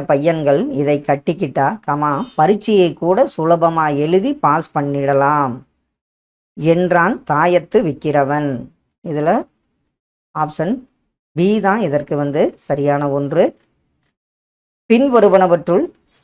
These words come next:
எது சரியான நிறுத்தற்குறிகளை பெற்றுள்ளது? வீட்டிற்கு வருபவர்களை, கமா, ஒற்றை மேல் குறியில வாங்க வாங்க, உட்காருங்க,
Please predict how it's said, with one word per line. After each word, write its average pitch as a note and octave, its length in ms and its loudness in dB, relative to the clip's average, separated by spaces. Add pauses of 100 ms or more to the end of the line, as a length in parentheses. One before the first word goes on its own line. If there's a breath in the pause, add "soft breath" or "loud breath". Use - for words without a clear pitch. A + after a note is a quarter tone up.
(160)
எது F#3+ 320 4
சரியான G3 540 2
நிறுத்தற்குறிகளை E3 840 0
பெற்றுள்ளது? C#3+ 640 -2 (220)
வீட்டிற்கு D#3 540 -4
வருபவர்களை, D#3+ 760 0 (720)
கமா, D3 280 0 (1120)
ஒற்றை E3+ 280 0
மேல் D#3+ 260 -2
குறியில D#3 320 -4 (140)
வாங்க D#3 340 2 (140)
வாங்க, C#3 300 0 (180)
உட்காருங்க, D3 580 0